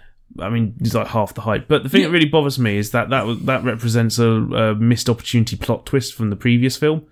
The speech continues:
Speaker 2: Hmm.
Speaker 1: Because the previous film, it mentions multiple times that there's two patients missing.
Speaker 2: Yeah.
Speaker 1: One of them's Michael, where's the other one? And I honestly expected, like, when I watched that film the first time, that there was gonna be a plot twist where they find Michael Myers' dead body,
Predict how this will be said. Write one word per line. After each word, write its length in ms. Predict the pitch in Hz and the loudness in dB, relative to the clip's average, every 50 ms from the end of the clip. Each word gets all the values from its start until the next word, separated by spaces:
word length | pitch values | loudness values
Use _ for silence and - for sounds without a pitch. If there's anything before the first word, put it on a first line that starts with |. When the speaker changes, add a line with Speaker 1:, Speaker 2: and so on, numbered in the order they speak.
| _ _ | _ _
Speaker 2:
Hmm. 240 | - 147 131 120 107 104 | 0 2 2 2 0 0
Speaker 1:
Because 220 | - 117 120 127 120 | 0 2 2 2 2
the 60 | 151 | 0
previous 360 | 143 - 190 175 147 139 - | 0 2 2 2 2 2 0
film, 340 | - - 165 147 110 101 107 | 2 2 2 4 2 2 0
it 100 | 110 120 | -2 0
mentions 560 | 123 127 143 147 147 143 - - 120 113 107 | 2 2 4 4 2 2 2 2 2 2 4
multiple 320 | 113 123 117 107 98 - 113 | 4 2 2 2 0 -2 0
times 300 | 113 123 127 117 104 90 | 2 2 2 2 2 0
that 140 | 107 90 - | -2 -2 0
there's 240 | - 110 107 101 - | 0 0 0 0 -2
two 240 | - - - 117 110 | -2 2 4 4 4
patients 500 | 95 - 110 107 101 - - 107 107 - | 4 2 0 0 0 0 0 0 2 2
missing. 340 | 139 131 117 - - 151 - _ _ _ - - | 2 2 2 0 -4 -4 -6 _ _ _ -6 0
Speaker 2:
Yeah. 120 | 135 117 | 2 4
Speaker 1:
One 160 | 120 123 120 | 4 4 4
of 60 | 120 | 4
them's 220 | 113 110 110 107 117 | 4 2 2 2 2
Michael, 400 | 131 123 117 113 - 98 98 117 | 2 2 2 0 -2 -4 -4 -2
where's 260 | 107 101 104 107 - | -2 -2 -2 0 0
the 80 | 123 120 | 2 2
other 180 | 123 113 113 | 0 0 -4
one? 140 | 90 101 - _ _ - - - - | -6 -8 -8 _ _ -20 -20 -12 -4
And 120 | - 113 | -2 0
I 120 | 135 123 135 | 2 2 4
honestly 320 | 147 143 139 120 - 131 | 4 4 4 4 2 2
expected, 520 | 117 - - - 127 - - - 120 101 - | 0 0 0 -2 -2 -2 -2 -2 -2 0 0
like, 140 | 113 110 | 0 2
when 80 | 117 117 | 2 4
I 40 | 120 | 4
watched 200 | 120 117 - - | 2 2 0 -2
that 140 | - 101 - | -4 -4 -2
film 140 | - 120 110 | 0 2 2
the 80 | 110 | 2
first 280 | 110 - 117 110 107 - | 2 2 0 0 0 0
time, 280 | - 127 117 104 98 101 | 0 0 2 2 0 0
that 80 | 107 | 0
there 100 | 107 110 | 2 2
was 100 | 107 104 | 2 2
gonna 160 | 107 120 110 | 2 2 2
be 80 | 104 110 | 2 2
a 60 | 104 | 2
plot 240 | - - 127 - - | 0 0 -4 -4 -4
twist 220 | - 101 95 - | -6 -8 -6 -2
where 80 | - 107 | -2 -2
they 160 | 98 107 110 | 0 0 -2
find 340 | - - - 127 113 110 110 | -2 -2 0 0 2 2 2
Michael 280 | 107 107 107 104 - 117 | 2 2 0 0 2 2
Myers' 240 | 113 107 107 104 - | 2 2 2 0 0
dead 240 | - 113 104 95 - | 0 -2 -2 0 0
body, 420 | 120 117 110 127 120 - 110 - | 0 0 0 0 0 -2 -4 -6